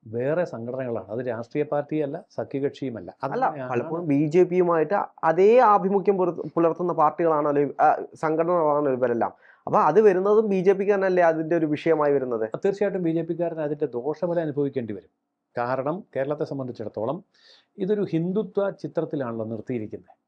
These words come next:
Speaker 1: ബി ജെ പി എന്ന് പറഞ്ഞാൽ ഒരു ഹിന്ദു പാർട്ടി, അല്ലെ ഹിന്ദു വർഗീയ പാർട്ടി എന്ന് പറയുമ്പം ഹിന്ദുവായിട്ട് ബന്ധപ്പെട്ട എല്ലാ കാര്യവും ബി ജെ പിയുടെ മേലെ ആരോപിക്കപ്പെടും. പക്ഷെ കുറച്ച് കഴിയുമ്പോൾ ജനങ്ങൾക്കിത് മനസ്സിലാവും. ഇപ്പൊ പഴയതുപോലെ ക്രിസ്ത്യാനികളെ പേടിപ്പിക്കാൻ പറ്റുന്നില്ല.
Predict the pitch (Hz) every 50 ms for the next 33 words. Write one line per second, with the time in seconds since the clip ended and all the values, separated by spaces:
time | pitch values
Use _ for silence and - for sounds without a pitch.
0 | - 139 165 165 185 175 - 170 143 147 131 123 127 131 131 139 151 147 160 156
1 | 156 151 147 147 - - 110 104 95 - _ - 123 117 98 - _ - 113 123
2 | 120 110 113 117 120 123 120 110 110 107 101 107 113 110 104 - 98 90 82 -
3 | - 123 120 101 - _ _ _ _ _ _ - 160 185 170 147 113 107 101 95
4 | 107 131 156 - _ _ _ _ _ - 160 180 202 208 240 233 220 214 185 180
5 | 170 165 156 170 165 175 165 170 165 160 160 175 180 165 170 165 165 170 165 151
6 | 151 160 156 165 160 165 156 156 156 151 147 143 156 156 151 151 156 156 160 160
7 | 147 - - _ _ _ _ _ _ _ _ _ _ _ _ - 185 202 196 -
8 | 190 185 - 220 208 196 190 196 185 180 170 170 175 165 143 165 156 143 143 127
9 | 123 - - 139 135 131 131 _ _ _ _ _ _ _ _ _ _ - 175 170
10 | - 220 202 190 165 160 170 165 165 160 170 165 165 160 160 143 123 - 160 151
11 | 151 151 147 147 143 147 139 135 127 139 131 139 131 127 123 120 127 117 123 113
12 | 110